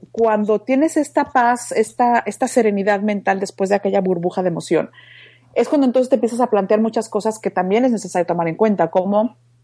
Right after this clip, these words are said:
la cantidad de gente que puede venir, qué contenidos,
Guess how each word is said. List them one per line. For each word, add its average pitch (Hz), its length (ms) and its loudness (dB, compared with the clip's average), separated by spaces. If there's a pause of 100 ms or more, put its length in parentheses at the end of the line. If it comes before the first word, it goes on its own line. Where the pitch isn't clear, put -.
(560)
la 196 140 0
cantidad 196 280 0
de 190 60 -2
gente 190 200 -2
que 190 80 -6
puede 185 200 2
venir, 185 380 0 (320)
qué 214 100 0
contenidos, 196 560 -2